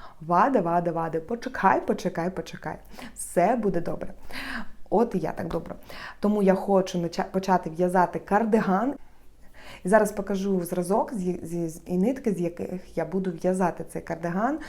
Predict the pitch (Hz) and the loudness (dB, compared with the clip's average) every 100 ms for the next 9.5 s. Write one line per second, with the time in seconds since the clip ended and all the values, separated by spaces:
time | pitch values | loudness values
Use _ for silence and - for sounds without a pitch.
0 | - - - 220 254 190 175 185 214 - | -14 -2 2 4 4 4 4 4 4 0
1 | 165 - 226 226 - 156 160 170 - - | -4 -6 -10 -8 -6 -2 -2 -2 -6 -8
2 | - - 156 156 - - - 247 349 - | -10 -8 -10 -10 -14 -8 6 6 6 2
3 | 214 202 196 190 160 170 165 165 208 359 | 0 4 4 4 -2 -2 -2 -2 2 4
4 | 381 - 185 160 165 170 185 254 202 165 | 4 4 4 4 2 0 0 0 0 2
5 | 156 190 - 175 143 - 165 180 - - | 2 0 0 -2 -2 -4 -6 -6 -10 -4
6 | 185 226 - 151 170 185 185 175 131 - | -4 -4 -6 -4 0 0 0 -2 -2 -4
7 | - - - 180 226 254 247 226 190 190 | -12 -14 -8 0 2 4 2 4 4 4
8 | 196 165 160 156 170 277 285 277 269 262 | 2 0 -2 -2 0 0 0 0 0 -2
9 | 254 254 - 220 220 | -4 -6 -2 0 0